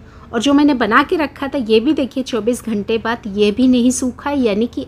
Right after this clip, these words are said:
आप इसको स्टोर करके रख सकते हैं। फ़िलहाल तो मैं चौबीस घंटे बाद का ही रिजल्ट दे रही हूँ, पर इसका जो कंसिस्टेंसी है इसको देखने के बाद लग रहा है कि शायद इसको हफ्ते से दस दिन तक तो स्टोर किया जा सकता होगा।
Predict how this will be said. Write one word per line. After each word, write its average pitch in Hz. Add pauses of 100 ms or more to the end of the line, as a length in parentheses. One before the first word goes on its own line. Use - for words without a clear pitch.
(100)
आप 240
इसको 233
स्टोर 214
करके 220
रख 165
सकते -
हैं। - (260)
फ़िलहाल 285
तो 285
मैं 269
चौबीस 226
घंटे 220
बाद 220
का 285
ही 285
रिजल्ट 226
दे 185
रही 202
हूँ, 277 (380)
पर 285 (440)
इसका 269 (580)
जो 233
कंसिस्टेंसी 269
है 294
इसको -
देखने 202
के 269
बाद 262
लग 247
रहा 262
है 269
कि 269
शायद 254 (120)
इसको 254 (1000)
हफ्ते -
से 370
दस 277
दिन 294
तक 294 (100)
तो 302
स्टोर 240
किया 208
जा 202
सकता -
होगा। -